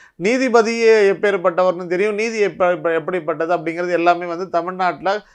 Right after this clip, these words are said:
கைப்புண்ணுக்கு கண்ணாடி எதுக்கு அப்படிங்கிற மாதிரி நம்ம வந்து அதை, அதை பகுத்து மறுபடி விளக்கி எந்த தேவையும் சொல்லவே தேவையில்ல. தமிழ்நாடு முழுக்க, தமிழ்நாடு மட்டும் இல்ல, இந்தியா முழுக்க பாத்தீங்க அப்படின்னா, இங்க பாருங்க,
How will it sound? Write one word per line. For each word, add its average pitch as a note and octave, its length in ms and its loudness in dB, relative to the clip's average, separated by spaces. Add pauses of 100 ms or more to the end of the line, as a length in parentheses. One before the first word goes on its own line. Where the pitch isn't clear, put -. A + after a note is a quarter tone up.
(140)
கைப்புண்ணுக்கு F3+ 500 0
கண்ணாடி F3 380 0
எதுக்கு E3 320 0
அப்படிங்கிற D#3 460 -4
மாதிரி E3+ 380 -2
நம்ம F3 240 -6
வந்து E3+ 320 -2
அதை, D#3+ 300 0
அதை D3+ 220 0
பகுத்து G3 760 -2
மறுபடி E3+ 440 0
விளக்கி F#3 540 -2 (320)
எந்த F3+ 320 4
தேவையும் F3+ 320 2
சொல்லவே E3+ 320 2
தேவையில்ல. C3+ 520 -2 (380)
தமிழ்நாடு A#3+ 560 4
முழுக்க, F3 300 0
தமிழ்நாடு G3+ 500 0
மட்டும் E3+ 280 -6
இல்ல, E3 180 -2
இந்தியா G#3+ 280 -4
முழுக்க E3+ 360 -6
பாத்தீங்க C#3 340 -6
அப்படின்னா, B2+ 420 -8 (220)
இங்க C3 140 -20
பாருங்க, A#2 300 -14